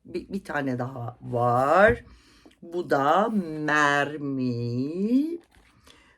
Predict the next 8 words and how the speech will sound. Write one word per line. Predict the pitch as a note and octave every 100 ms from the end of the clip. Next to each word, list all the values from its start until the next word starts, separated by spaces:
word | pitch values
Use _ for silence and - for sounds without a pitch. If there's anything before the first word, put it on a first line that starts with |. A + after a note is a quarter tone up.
| _ -
Fakat | F4 C4+ C#3 C#3+ -
sonrasında | - A#3 D#4 D#4+ A#3+ - D3 C3 C3 G#3+
bir | A3
de | G3+ D#3 D#3
burada | G#3 G3+ C#3 C#3+ D3 C#3
benim | A3 G#3 F3+ G#3
çıktığından | - G#3+ - F3+ E3+ D#3+ D#3+
haberimin | - D#3 F3 F#3+ F#3+ G3+ G#3+